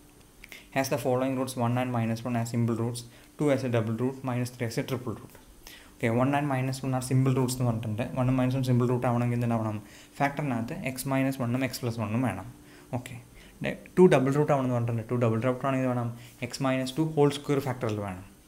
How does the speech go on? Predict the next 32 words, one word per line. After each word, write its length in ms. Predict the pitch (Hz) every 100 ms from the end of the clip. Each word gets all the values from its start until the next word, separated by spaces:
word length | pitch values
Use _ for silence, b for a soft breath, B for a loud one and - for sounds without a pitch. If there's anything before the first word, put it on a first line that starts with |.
| -
അല്ലേ? 140 | 120 - B B B B -
x 120 | 131 147 131
minus 300 | 127 156 160
three 100 | 170 170
ട്രിപ്പിൾ 180 | 139 143
റൂട്ട് 140 | 127 127
ആവണം. 160 | 110 104
മൈനസ് 200 | 104 113
ത്രീ 80 | 135 131
ട്രിപ്പിൾ 180 | 131 131 135
റൂട്ട് 180 | 127 127
ആവണമെങ്കിൽ 360 | 123 113 110 147 B B B 127
x 100 | -
പ്ലസ് 180 | 135 131
ത്രീയുടെ 180 | 139 135 135
ഹോൾ 180 | 143 156 156
ക്യൂബ് 220 | 156 120 127
എന്തുണ്ടാവണം? 480 | 123 120 117 113 107 - B B
അതിൽ 160 | 131 120 123 120 143 139 135
ഫാക്ടറിൽ 340 | 147 131 120 104 101
വരണം. 200 | 101 104
That 140 | 107 131
is 60 | 135
f 60 | 127
of 60 | 127 131
x 100 | 127
equal 160 | 117 113
to 60 | 156 208 B B B -
ഈ 60 | 165 156
രീതിയിൽ 220 | 135 127
വരണം. 240 | 117 110 110 113
With 180 | 123